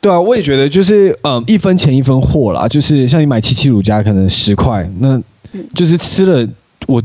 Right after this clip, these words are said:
Speaker 1: 吃七七乳加并不会感觉到幸福啊。所以，
Speaker 2: 对。
Speaker 1: 那花九十块就是为了你想要感觉到幸福，精品巧克力嘛。
Speaker 2: 对。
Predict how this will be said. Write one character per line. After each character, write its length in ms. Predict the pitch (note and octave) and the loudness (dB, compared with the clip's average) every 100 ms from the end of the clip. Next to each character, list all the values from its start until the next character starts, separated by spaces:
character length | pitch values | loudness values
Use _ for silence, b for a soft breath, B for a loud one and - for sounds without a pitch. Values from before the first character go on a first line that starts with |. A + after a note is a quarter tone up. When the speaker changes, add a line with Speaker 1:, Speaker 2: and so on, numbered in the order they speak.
| A#2+ | -4
Speaker 1:
吃 200 | - E3+ | -6 -2
七 160 | D#3+ D#3+ | 0 2
七 80 | E3+ | 2
乳 100 | C3+ | 2
加 180 | A2+ B2 | 0 0
并 280 | C#3+ C3 - - | -2 -2 -6 -4
不 100 | A#2 | -2
会 60 | |
感 200 | A#2 G2 | 0 -2
觉 100 | F#2+ | 0
到 280 | G2 G#2+ E2 | -2 -2 -4
幸 200 | - G#2+ | -2 -2
福 200 | F#2+ - | -2 -6
啊。 160 | - - _ b b | -8 -12 _ b b
所 180 | - C3+ | -4 -2
以， 40 | |
Speaker 2:
对。 240 | - F#2+ - _ _ B B - | -4 -10 -14 _ _ B B 0
Speaker 1:
那 200 | F3+ D#3+ - - | 0 0 -8 -8
花 220 | D#3 D#3+ | -4 -2
九 120 | C3+ | -2
十 120 | A2 | -2
块 240 | A2 D3 A2+ | 0 0 0
就 100 | A2+ | 0
是 100 | A#2+ | 2
为 140 | B2 | 2
了 140 | A2+ G#2 | 0 0
你 100 | G#2+ | 0
想 160 | G#2 | 0
要 80 | G2+ | -2
感 140 | G2 F2+ | -2 -2
觉 60 | |
到 120 | F#2+ | -2
幸 220 | G2 - G3 | -2 -2 -2
福， 160 | F2 | -4
精 180 | - C3+ | -2 0
品 200 | B2+ G#2+ | 0 0
巧 120 | - | 0
克 160 | F#2 G2 | -2 0
力 140 | G2 | 0
嘛。 140 | F2+ - - B B B B B | 0 -2 -10 B B B B B
Speaker 2:
对。 100 | B | B